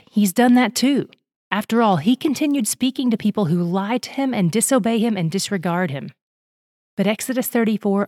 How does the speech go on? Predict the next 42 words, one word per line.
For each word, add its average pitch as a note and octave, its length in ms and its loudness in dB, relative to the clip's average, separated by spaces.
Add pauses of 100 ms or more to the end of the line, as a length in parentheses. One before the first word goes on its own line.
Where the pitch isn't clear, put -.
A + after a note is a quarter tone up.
also G#3+ 360 0
says A#3 360 -2
he F#3 140 -2
won't F3+ 360 0 (120)
leave F3 240 -2
the F#3 100 -2
guilty E3 400 -4
unpunished. D#3+ 680 -6 (760)
He G#3 80 4
knows C4 300 2
when C4 100 0
the B3 80 0
timing A3+ 380 0
is G3+ 100 0
right G3 240 0
for E3+ 80 -4
that D#3+ 160 -6
punishment E3+ 400 -2
to F3+ 80 -6
be D#3+ 100 -4
doled D3+ 300 -4
out, C#3 320 -10 (480)
and F3 120 2
he F#3 100 2
says F#3+ 320 -2
the E3+ 80 -8
time F3+ 400 -4
is E3+ 120 -8
now. D3+ 400 -8 (640)
He's E3 100 -4
not G3+ 280 2
rebuking F#3+ 420 0
them E3 160 -2
anymore D#3+ 560 -2 (220)
because G3 240 -2
he's F3 180 0
given F3+ 320 2
them F3+ 160 2
over E3+ 220 0
to F3 100 -4
their D#3+ 140 -2
sins. C#3+ 540 -8